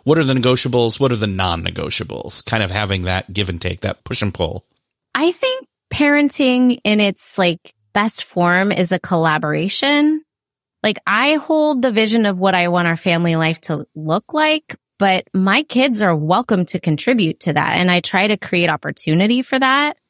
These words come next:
Speaker 2: But also to your point about, like, step one, step two, step three, I think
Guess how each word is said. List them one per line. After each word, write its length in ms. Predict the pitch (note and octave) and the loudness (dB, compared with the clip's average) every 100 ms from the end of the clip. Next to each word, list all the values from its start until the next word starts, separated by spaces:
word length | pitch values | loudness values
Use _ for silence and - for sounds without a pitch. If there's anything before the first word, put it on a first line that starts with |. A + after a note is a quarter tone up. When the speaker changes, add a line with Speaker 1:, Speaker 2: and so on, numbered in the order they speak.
| _ _ _ - | _ _ _ -4
Speaker 2:
But 120 | A3+ | 0
also 580 | G3+ A3 - A3+ G#3 G3+ | 2 0 2 2 4 2
to 180 | - G#3+ | 0 2
your 140 | F#3+ | 2
point 240 | F#3 G3+ F#3 | 2 2 2
about, 200 | E3+ - | 2 2
like, 360 | E3 D#3 - - | 0 -2 -8 -10
step 300 | - F3+ - | -6 -4 -2
one, 140 | E3 | -2
step 220 | - - | -2 -4
two, 200 | - E3 | -4 -4
step 240 | D#3+ - - | -2 -4 -4
three, 380 | E3 E3 D#3+ - _ F#3 | -2 0 -2 -6 _ -2
I 120 | F#3 | 0
think 220 | A3+ | 2